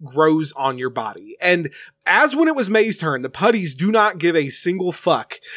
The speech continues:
that it is riddle time. They are still very much attacking you boy.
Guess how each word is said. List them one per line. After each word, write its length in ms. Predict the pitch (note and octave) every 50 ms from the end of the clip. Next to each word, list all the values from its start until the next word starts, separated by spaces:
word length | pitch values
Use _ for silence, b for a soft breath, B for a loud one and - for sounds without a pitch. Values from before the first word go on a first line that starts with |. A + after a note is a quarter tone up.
| B B
that 100 | - F#3+
it 80 | F3 D#3+
is 140 | D#3 C#3 B2
riddle 260 | C#3+ F3+ G3 G3+ F#3+
time. 400 | G3 F3+ F3+ F3+ F#3 F#3 F#3 F#3+ D#3+
They 100 | D#3+ D#3
are 140 | D#3 D3+ C3+
still 240 | - - D#3+ D3 C3
very 360 | B2 C3 D3 D3 D#3 D#3+ D#3
much 240 | D3 C#3+ C3+ B2+ -
attacking 440 | B2 - C3 B2+ A2+ - C3 B2
you 160 | A#2 A2+ A2+ A2
boy. 400 | A#2 A2+ G#2+ E2 A#1 C#2+ D#2+